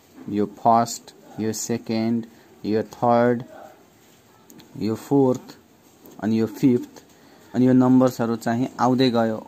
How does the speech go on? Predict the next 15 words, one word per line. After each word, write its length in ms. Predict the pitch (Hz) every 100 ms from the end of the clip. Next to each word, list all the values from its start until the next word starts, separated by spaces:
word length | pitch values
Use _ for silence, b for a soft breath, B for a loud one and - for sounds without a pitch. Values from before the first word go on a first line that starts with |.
| -
अनि 260 | 127 135 98
हिन्दू 300 | 110 131 170
Arabic 540 | - - 123 123 123
number 300 | 117 113 113
जुन 180 | 110 113
अहिले 200 | 110 110
हामी 220 | 101 104
प्रचलनमा 600 | 107 117 117 110 110 104
छौँ, 160 | 104 147
त्यो 280 | 151 120 113
हिन्दू 280 | 101 110
Arabic 440 | 117 113 113 113 117
number 340 | 113 110 110
भनेको 320 | 104 101 131
यता, 380 | 131 117 - 107